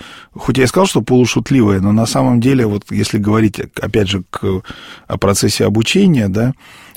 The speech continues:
то это же тоже стимул, потому что, м, в каком-то смысле здесь не бывает там глупых вопросов. Любой вопрос, он ставит тебя, а, перед необходимостью переосмыслить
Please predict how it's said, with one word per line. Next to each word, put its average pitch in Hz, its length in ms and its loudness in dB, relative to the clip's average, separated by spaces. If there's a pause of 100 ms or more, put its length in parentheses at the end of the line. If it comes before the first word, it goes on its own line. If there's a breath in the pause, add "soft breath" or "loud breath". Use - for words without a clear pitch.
(160)
то 117 120 2
это 123 180 2
же 131 120 0
тоже 175 240 4
стимул, 104 520 0
потому 101 360 -2
что, 107 320 -4 (1200)
м, 95 540 -2
в - 100 -14
каком-то 117 360 2
смысле 120 340 0
здесь 107 220 0
не 113 80 4
бывает 135 460 2
там 95 240 -2 (540 loud breath)
глупых 101 560 0
вопросов. 120 640 -2 (120)
Любой 101 380 0
вопрос, 113 460 0
он 117 120 2
ставит 120 420 -2
тебя, 110 420 -2 (580 loud breath)
а, 98 380 -4
перед 101 300 -2
необходимостью 104 640 -2
переосмыслить 101 800 -2